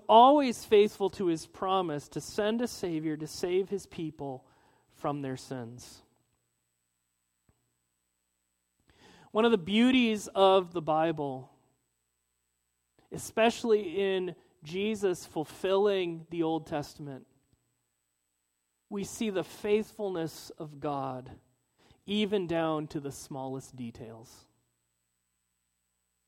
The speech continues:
Now, a couple things to note with this picture of Jesus riding in on a donkey in fulfillment of prophecy.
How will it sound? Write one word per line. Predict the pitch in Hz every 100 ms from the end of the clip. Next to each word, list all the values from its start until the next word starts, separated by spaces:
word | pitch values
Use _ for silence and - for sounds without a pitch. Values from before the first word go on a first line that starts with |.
| _ _ _ _ - -
Now, | 202
a | 202
couple | 240 247 262
things | 262 247 -
to | 208
note | 214 208
with | 196 185
this | 254 254
picture | - 240 - 202
of | 175
Jesus | 151 214 233 214 196
riding | 180 190 202 208
in | 196 185
on | 175
a | 165
donkey | 175 180 180 165
in | 156
fulfillment | 151 151 - 165 165 143
of | -
prophecy. | 151 151 156 139 127 123